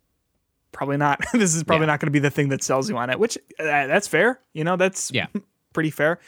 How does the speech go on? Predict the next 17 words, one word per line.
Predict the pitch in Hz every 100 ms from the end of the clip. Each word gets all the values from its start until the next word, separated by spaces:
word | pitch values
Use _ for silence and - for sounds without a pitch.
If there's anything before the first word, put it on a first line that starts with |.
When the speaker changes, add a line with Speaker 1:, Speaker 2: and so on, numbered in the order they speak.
| - - _ _
Speaker 1:
Uh, | 147 143 139
I | 170
have | 202 175
this, | 180 - -
I'm | 151 156
gonna | 165
be | 151
playing | 139 151 143
it | 143 139 -
on, | 139 127 127
um, | 127 123 123 120 - _ _ _ _ _ _ _ _ _ -
the | 139 127 123 - _ _
PlayStation | - 151 143 131
five. | - - - _ _ _ -
So | -
I've | 127
got | 131 127